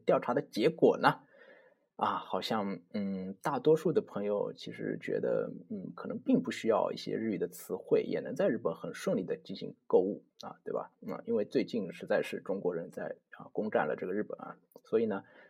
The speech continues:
肯定会有一，一系列的配套的措施，能够让你很方便的购物。啊，而且呢，也有很多朋友呢，他给出了很多，啊，常用语的一些谐音啊，表示啊，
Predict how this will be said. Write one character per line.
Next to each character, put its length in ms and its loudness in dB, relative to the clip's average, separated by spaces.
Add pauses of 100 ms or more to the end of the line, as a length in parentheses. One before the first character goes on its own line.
(220)
肯 160 -6
定 100 0
会 140 6
有 100 6
一， 40 0
一 240 -8
系 300 4
列 120 8
的 160 2
配 160 6
套 160 0
的 100 0
措 280 0
施， 320 -8
能 100 -4
够 80 2
让 100 6
你 60 -6
很 180 -10
方 220 -4
便 100 4
的 80 -4
购 140 0
物。 180 -4 (560)
啊， 220 -8
而 100 -4
且 140 -2
呢， 160 2
也 180 2
有 260 6
很 180 -10
多 100 -2
朋 220 -6
友 120 -2
呢， 200 -10
他 60 -6 (100)
给 120 2
出 220 -6
了 100 2
很 220 -8
多， 140 0
啊， 180 -10
常 280 -4
用 180 4
语 100 -2
的 140 -2
一 100 -4
些 380 -4
谐 300 0
音 320 2 (100)
啊， 180 -10
表 220 -4
示 220 -2
啊， 220 -8